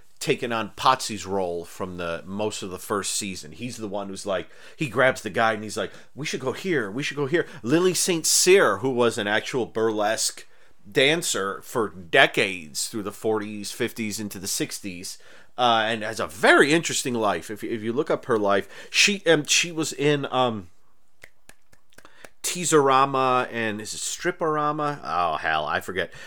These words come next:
The, the, the, um, oh, the Irving Klaw, v-, no, Ver-, Ver-, Verities? Ver-, Verities and Teaserama?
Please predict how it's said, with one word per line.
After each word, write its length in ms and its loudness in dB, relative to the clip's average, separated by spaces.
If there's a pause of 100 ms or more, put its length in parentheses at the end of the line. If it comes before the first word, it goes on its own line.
(120)
The, 180 -6
the, 300 -6
the, 240 0
um, 440 -2 (1040)
oh, 400 6
the 160 -2
Irving 280 4
Klaw, 280 6
v-, 380 -10
no, 220 10
Ver-, 420 6
Ver-, 460 10
Verities? 1120 -2
Ver-, 260 0
Verities 1500 -10
and 240 -14
Teaserama? 800 -4